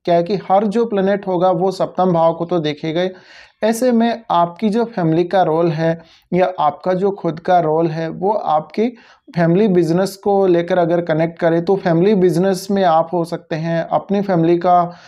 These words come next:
या अपने परिवार का कोई बहुत पहले चला हुआ बिजनेस जिसको आप संभालेंगे आगे चल के, या हो सकता है कोई ऐसा काम जो आपके,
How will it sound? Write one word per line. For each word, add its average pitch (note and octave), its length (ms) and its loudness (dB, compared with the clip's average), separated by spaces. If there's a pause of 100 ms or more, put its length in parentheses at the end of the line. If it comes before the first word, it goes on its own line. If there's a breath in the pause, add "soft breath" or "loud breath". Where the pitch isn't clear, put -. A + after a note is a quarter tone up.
(180 loud breath)
या F3 100 2
अपने F3 240 -2
परिवार E3 420 0
का F3+ 140 -2
कोई G3 180 2
बहुत E3 460 -2
पहले E3+ 340 2
चला F3 280 2
हुआ F3 260 0
बिजनेस D#3+ 440 -2
जिसको E3+ 320 -4
आप D#3+ 240 0
संभालेंगे D#3 580 -2
आगे D3 320 0
चल D#3 200 -4
के, D#3 220 -4 (440 loud breath)
या F#3+ 140 4
हो G3 240 0
सकता G3 300 -2
है F#3+ 80 2
कोई F#3+ 200 2
ऐसा F3 280 0
काम E3+ 340 0
जो F3+ 220 0
आपके, E3+ 720 0